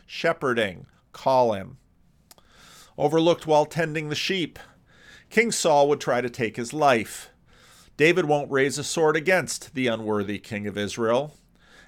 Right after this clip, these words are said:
and David would deliver Israel from the dominion of the Philistines by the sword. Jesus is an unreceived son of Bethlehem.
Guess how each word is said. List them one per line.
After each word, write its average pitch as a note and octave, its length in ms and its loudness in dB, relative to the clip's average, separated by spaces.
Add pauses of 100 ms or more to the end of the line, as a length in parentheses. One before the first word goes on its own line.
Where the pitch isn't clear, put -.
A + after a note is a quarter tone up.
and C3+ 160 -8
David C#3+ 320 4
would C#3+ 160 0
deliver D#3 400 2
Israel B2 460 0
from B2 220 -6
the A#2+ 80 -4
dominion D#3 560 -4
of D3 120 -4
the D3 80 -4
Philistines A2+ 840 -6
by G2 240 -10
the G2+ 100 -10
sword. A2 640 -2 (920)
Jesus B2 680 -4
is D3 120 -4
an D#3+ 120 -4
unreceived F3 760 -2
son G#2 460 -4
of G2 240 -8
Bethlehem. G2 840 -4